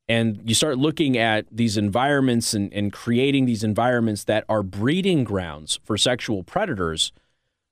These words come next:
there's going to be a perfect opportunity, not only for this revolutionary thought process that Josh Dawes here on Twitter is talking about,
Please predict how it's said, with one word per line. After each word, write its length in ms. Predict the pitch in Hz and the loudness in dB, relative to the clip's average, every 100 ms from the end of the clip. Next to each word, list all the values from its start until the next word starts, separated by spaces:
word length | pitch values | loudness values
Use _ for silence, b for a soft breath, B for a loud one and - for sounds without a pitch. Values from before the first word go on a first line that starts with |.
| _ _ _ _ _ _ _ _ | _ _ _ _ _ _ _ _
there's 340 | 78 107 147 120 | -6 0 0 0
going 380 | - 156 208 202 | 0 0 0 2
to 120 | 175 | 0
be 360 | 131 135 127 | 2 2 2
a 120 | - 117 | 0 -2
perfect 520 | - 139 143 143 127 | -2 -2 0 0 0
opportunity, 880 | 110 - 107 - 196 214 131 104 98 | -2 -2 -2 0 2 2 2 2 2
not 300 | 127 160 - | 0 0 0
only 380 | 151 185 190 160 | 0 2 2 2
for 100 | 139 | 0
this 200 | 127 101 | -2 0
revolutionary 1160 | 127 107 104 139 170 - 156 127 113 107 107 | -2 0 0 2 2 2 2 2 2 2 0
thought 440 | 101 - 160 156 - _ _ | -2 -4 0 0 -2 _ _
process 560 | - 113 104 - 101 101 | -4 -2 0 0 0 0
that 220 | 113 92 - - | -2 -4 -8 -6
Josh 320 | 120 120 110 | 0 0 0
Dawes 420 | 120 113 110 101 | 0 0 2 0
here 220 | 123 120 | 0 -2
on 260 | 104 104 98 | -2 -4 -4
Twitter 300 | - 127 107 | -2 -2 0
is 120 | 92 | -2
talking 400 | - 160 160 107 | -2 -2 -2 -4
about, 360 | 92 85 80 | -4 -6 -8